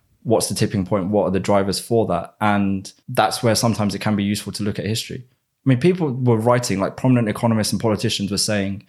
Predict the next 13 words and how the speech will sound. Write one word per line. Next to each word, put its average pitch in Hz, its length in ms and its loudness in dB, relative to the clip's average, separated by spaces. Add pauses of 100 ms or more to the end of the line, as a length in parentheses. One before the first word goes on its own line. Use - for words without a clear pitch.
(640)
as 104 160 2
early 117 280 4
as, 92 140 0
like, 95 220 -2 (220)
the 107 100 -2
nineteen 101 400 0
hundreds, 95 540 -4 (380)
when 104 180 4
machines 107 400 2
were 101 100 2
replacing 95 540 -2
humans 95 500 -2
in 98 360 -6